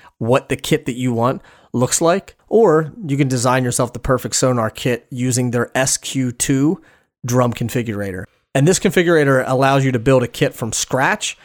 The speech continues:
or you can use some of their predetermined configurations and then just modify 'em. But you can modify everything, the sizes, the configuration, the hardware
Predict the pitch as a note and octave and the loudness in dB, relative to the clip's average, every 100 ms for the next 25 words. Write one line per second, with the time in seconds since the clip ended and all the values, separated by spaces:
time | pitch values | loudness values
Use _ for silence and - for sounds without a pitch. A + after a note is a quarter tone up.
0 | - - C4 A#3 E3 D#3 D#3+ D3 D3 D3+ | -12 0 4 4 2 0 2 2 2 2
1 | C3+ - D3 C#3 A#2+ C3+ C3+ - D3+ C3+ | 2 2 2 2 0 2 0 2 0 2
2 | B2+ - C3 B2 A#2+ C3+ A#2+ A#2 A#2 - | 0 0 0 -2 -4 -4 -2 -2 -2 -2
3 | B2 A#2 - C3 B2 A#2 A#2+ A#2 A2+ A#2 | -2 -2 -2 0 0 0 -2 0 -2 -2
4 | - G#2+ G#2 G#2+ C3 F3 G3 F3+ C3+ B2+ | -2 -4 -4 -6 -2 0 0 0 0 -2
5 | A#2+ A#2+ A2+ - B2+ C3 B2 G#2+ - - | -2 -2 -2 -4 -2 -4 -4 -10 -12 -18
6 | - - C3 - C#3 B2+ C3 C#3 C3+ - | -18 -4 -2 2 2 2 0 0 -2 -4
7 | - - _ - - A2+ B2+ A2+ B2 D3 | -16 -20 _ -8 -6 -2 -2 0 2 2
8 | C#3 D3 C3+ B2+ _ _ _ - G2+ - | 2 0 0 -2 _ _ _ -10 -8 0
9 | C#3 D3 C3+ C#3 C3+ C3 - | 2 4 4 2 2 0 -4